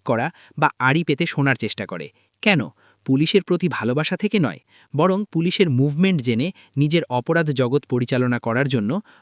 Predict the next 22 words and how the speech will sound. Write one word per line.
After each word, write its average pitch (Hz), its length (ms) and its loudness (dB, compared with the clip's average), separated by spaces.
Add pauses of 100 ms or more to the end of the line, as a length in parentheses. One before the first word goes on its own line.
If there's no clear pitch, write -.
র 139 260 2
ম্যাটেরিয়াল 135 540 0
বা 151 200 -2
কাঁচামাল 180 440 0
সংগ্রহের 117 500 -2
জন্য। 90 300 -6 (520)
আরেকটি 165 340 2
সন্দেহ 175 420 0
হল 120 260 0 (280)
যে 170 180 4
আল্লাহর 147 420 2
আয়ত্ত 139 380 0
থেকেও 196 340 2
চুরি 143 260 0
করা 131 200 0
সম্ভব, 123 420 -2 (360)
যা 156 200 0
আল্লাহর 143 320 2
সর্বময় 175 580 0
ক্ষমতার 139 460 0
বিপরীত। 110 420 -2 (460)
এখানে 190 280 0